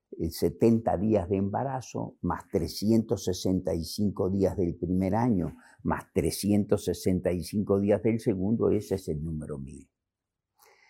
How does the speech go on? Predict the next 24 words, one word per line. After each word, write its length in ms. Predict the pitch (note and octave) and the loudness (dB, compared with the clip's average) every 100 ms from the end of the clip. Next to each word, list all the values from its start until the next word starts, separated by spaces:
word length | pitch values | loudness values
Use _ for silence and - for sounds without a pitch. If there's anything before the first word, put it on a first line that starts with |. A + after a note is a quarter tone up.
| _ _ _ _ | _ _ _ _
Y 140 | F2 | -6
si 200 | - G2 | -2 0
quiero 300 | A#2 B2 A#2+ | 6 6 6
hacer 340 | - - A2 | 2 2 2
más 320 | F#2 G#2 A2 - | 4 2 2 4
foco 360 | B2+ B2+ A2 | 4 4 -4
todavía, 640 | F2 F2 E2 A#2+ D3 G#2 - _ _ _ | -4 -2 0 2 0 -2 -6 _ _ _
embarazo 640 | G2+ F#2+ F2+ F#2+ A2 - | 0 2 2 0 0 -2
y 40 | F2+ | -4
primer 420 | D#2+ F2+ F2+ D#2+ | -2 -2 -2 -4
año. 280 | C#2+ - - _ _ _ _ _ _ _ _ _ _ _ _ - - | -8 -16 -20 _ _ _ _ _ _ _ _ _ _ _ _ -20 -10
Dice, 220 | B2 B2+ - | -6 -6 -6
bajar 760 | A#2+ B2 - F3+ D#3 E2 - _ | -2 -2 0 0 0 0 -6 _
hasta 360 | - - B2 | -14 -4 -2
dos 260 | A#2 C3+ A#2 | 2 2 4
dígitos 680 | C3 B2+ - B2 A#2+ A2+ | 0 0 -4 -2 -2 0
es 140 | G#2+ F#2+ | 0 2
realmente, 800 | F#2+ F2 D#2 F#2 F#2 F2+ E2 D#2+ - | 2 2 0 0 0 -2 -6 -6 -4
relativamente 840 | E2 E2+ D#2 E2+ E2+ F#2+ A#2 C#3 | -2 0 -2 0 2 2 2 0
fácil, 500 | D3+ - - - - _ _ | -2 -4 -4 -12 -14 _ _
controlando 680 | - E2 E2 D#2+ E2 F2+ F#2+ | -6 -4 -2 -2 -2 -2 0
a 40 | G#2 | 0
la 120 | G#2+ | 0
embarazada, 840 | A#2 A2 A2+ A#2+ - C#3 B2 E3+ | 0 -2 -4 -6 -4 -4 -4 -8